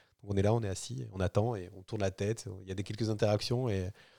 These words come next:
voilà, il y a plein de choses comme ça. Et c'est marrant de voir aussi que au fil des épisodes et des interludes, ils...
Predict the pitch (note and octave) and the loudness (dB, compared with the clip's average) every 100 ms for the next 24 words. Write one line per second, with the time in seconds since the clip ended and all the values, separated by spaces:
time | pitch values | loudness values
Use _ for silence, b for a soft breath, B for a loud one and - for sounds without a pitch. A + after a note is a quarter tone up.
0 | - E3 - G#2 - F3 F3 D#3 D#3 A#2 | 4 4 6 4 8 6 6 4 4 2
1 | - D3+ A#2+ A2 C3 B2+ C#3 B2+ A#2 A2+ | 4 4 6 6 8 8 6 6 6 4
2 | - C#3 A2+ - B B B B _ _ | 0 0 0 0 B B B B _ _
3 | - A2+ - A#2 A2 A2 A2 A2+ A#2+ G#2 | -2 0 6 8 10 8 6 6 6 6
4 | G2+ G2+ F#2+ G2+ A2+ C3+ G#2+ F#2+ F#2 F2+ | 4 2 4 4 4 2 0 0 0 -2